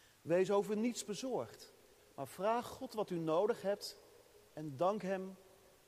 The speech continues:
in al uw gebeden. Dan zal de vrede van God, die alle verstand te boven gaat, uw hart en gedachten in Christus Jezus bewaren.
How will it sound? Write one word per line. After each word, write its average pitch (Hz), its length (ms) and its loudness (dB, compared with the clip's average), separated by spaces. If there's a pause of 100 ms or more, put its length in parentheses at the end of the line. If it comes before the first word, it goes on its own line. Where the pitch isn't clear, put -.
(180)
in 165 140 -4
al 156 200 0
uw 147 120 0
gebeden. 110 560 -6 (720)
Dan 131 140 -10
zal 143 180 0
de 170 100 0
vrede 208 460 2
van 233 160 -8
God, - 420 -6 (380)
die 147 220 -10
alle 208 260 2
verstand 202 460 -2
te 156 60 -6
boven 123 380 -4
gaat, 107 340 -12 (580)
uw 147 200 0
hart 165 380 -2
en 202 200 -8
gedachten 135 640 -4 (420)
in 170 240 -2
Christus 170 400 -6
Jezus 113 600 -8 (600)
bewaren. 104 560 -10